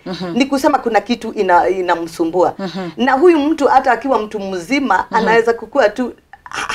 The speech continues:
Speaker 2: hasikilizani na watu wale wengine.
Speaker 1: Mhm.
Speaker 2: Kwa sababu tuseme alienda through, uh, tuseme hata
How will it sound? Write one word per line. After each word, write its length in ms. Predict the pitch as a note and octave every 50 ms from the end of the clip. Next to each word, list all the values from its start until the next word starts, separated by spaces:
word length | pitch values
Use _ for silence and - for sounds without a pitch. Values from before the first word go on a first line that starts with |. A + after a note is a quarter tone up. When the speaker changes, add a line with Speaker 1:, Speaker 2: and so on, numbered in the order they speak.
| C#4
Speaker 2:
hasikilizani 680 | C#4 - C4+ C#4 B3+ - C#4 C4 C4 B3+ C#4+ C#4 B3+ A3
na 80 | G3
watu 240 | F3 F3 E3+ - F3+
wale 180 | F#3+ F#3+ F3+ E3
wengine. 420 | D#3 D#3 D3+ D#3 E3 E3+ D3+ D#3
Speaker 1:
Mhm. 320 | - F#3+ D#3+ F#3+ F3+ E3+ D#3+
Speaker 2:
Kwa 120 | - D4
sababu 440 | D4 C#4+ D4+ D#4 D#4 C#4+ A#3 - A3
tuseme 520 | - - A#3 G#3+ - D4 D4+ D4+ B3+ A3+
alienda 520 | - - A#3 A#3 A#3 B3 C4+ C4+ B3+ G3+ G3+
through, 440 | - - - D4 D4 B3+ A3 A#3+
uh, 500 | - - - F#3+ G3 G3 F#3+ F#3+ F#3+ F#3+
tuseme 340 | - B3 A#3+ - D4 C4+ B3+
hata 380 | G#3+ A#3 A#3 A#3+ - G3 -